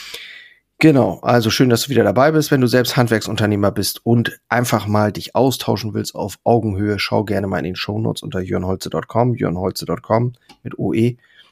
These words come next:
kannst du, äh, einfach mal schauen und dir einen Termin mit mir machen. Vielleicht hast du Bock, äh, mal einfach, äh, mit mir zu quatschen, ganz unverbindlich dein Business anzugucken oder,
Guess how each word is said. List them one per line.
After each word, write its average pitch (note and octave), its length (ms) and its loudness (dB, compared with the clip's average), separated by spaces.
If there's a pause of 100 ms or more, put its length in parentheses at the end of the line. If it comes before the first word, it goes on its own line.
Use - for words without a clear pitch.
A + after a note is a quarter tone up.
(100)
kannst - 340 -4
du, G#2+ 280 -4 (100)
äh, G#2+ 260 -4
einfach G2 280 -2
mal F#2+ 140 -2
schauen A2 440 -2
und - 220 -8
dir G2+ 80 0
einen F#2+ 80 -4
Termin G#2 280 0
mit A2 140 0
mir G2+ 120 -2
machen. F#2+ 340 -4 (520)
Vielleicht G2+ 260 0
hast - 160 -4
du - 60 -10
Bock, - 280 -2 (180)
äh, F2+ 240 -6 (220)
mal - 140 0
einfach, - 440 -4 (800)
äh, G#2 180 2
mit - 220 -4
mir B2+ 100 0
zu - 140 2
quatschen, A2 480 -2
ganz G#2 220 0
unverbindlich G2+ 720 -4
dein G#2 240 0
Business G#2 320 -4
anzugucken F#2+ 640 -6
oder, F#2 380 0